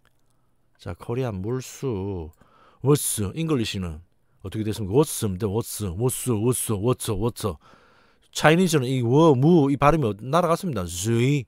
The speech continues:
스위, 스위. 날아갔습니다. 이게 저 코리안이 원래 한자의 주-, 주인 아닙니까?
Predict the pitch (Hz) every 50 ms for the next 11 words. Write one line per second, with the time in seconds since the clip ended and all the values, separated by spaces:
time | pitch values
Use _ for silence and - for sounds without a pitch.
0 | _ - - - 117 117 127 143 147 110 90 _ _ _ _ _ _ _ _ _
1 | _ _ _ - - - 110 110 113 120 123 104 80 _ _ _ _ _ _ _
2 | _ _ _ _ _ _ _ _ _ _ _ _ _ _ _ _ _ _ _ _
3 | _ - 226 208 196 180 180 - - 160 151 180 196 208 208 185 180 175 143 -
4 | - - 180 214 220 214 165 139 113 92 78 _ _ _ _ _ _ _ _ -
5 | - - _ _ _ _ _ _ _ _ _ _ _ _ _ _ _ _ _ _
6 | _ _ _ _ _ _ _ _ 156 123 135 156 165 165 151 - 156 147 - 180
7 | 170 170 151 123 - - 160 131 - - 170 170 160 123 104 104 120 139 147 -
8 | 113 104 110 113